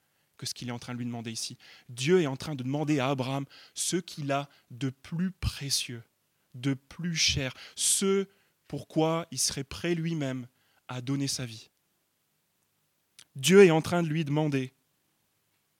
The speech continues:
sa vie, en fait. Tout ce qui fait sa vie. Et ce que Dieu cherche, c'est ce qu'il a trouvé au verset douze plus tard. Au moment où ça sert plus à rien, en fait,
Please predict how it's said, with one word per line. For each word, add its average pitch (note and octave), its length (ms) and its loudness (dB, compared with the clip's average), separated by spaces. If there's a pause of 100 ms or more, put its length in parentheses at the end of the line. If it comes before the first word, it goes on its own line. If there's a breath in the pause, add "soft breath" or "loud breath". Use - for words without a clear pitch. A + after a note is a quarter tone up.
sa - 280 -2
vie, D#3 280 -4
en B2+ 60 -8
fait. - 300 -16 (1300)
Tout A3 160 0
ce - 100 2
qui F3 120 -4
fait E3 160 0
sa C3+ 180 -2
vie. A#2+ 220 -10 (2750)
Et C3+ 60 -6
ce - 120 -2
que C#3 140 -4
Dieu C3+ 300 4
cherche, - 520 0 (1500)
c'est - 140 -6
ce - 80 -4
qu'il C3 160 -4
a C3 60 0
trouvé C#3 280 0
au C3+ 80 4
verset B2 300 -2
douze C#3 280 -2
plus - 180 -8
tard. - 360 -8 (1400)
Au C3+ 80 -2
moment C#3 420 4
où C3 200 2
ça - 320 -4
sert B2+ 200 -4
plus D3+ 140 -2
à C3+ 60 0
rien, C#3+ 160 0
en B2+ 60 -2
fait, - 300 -8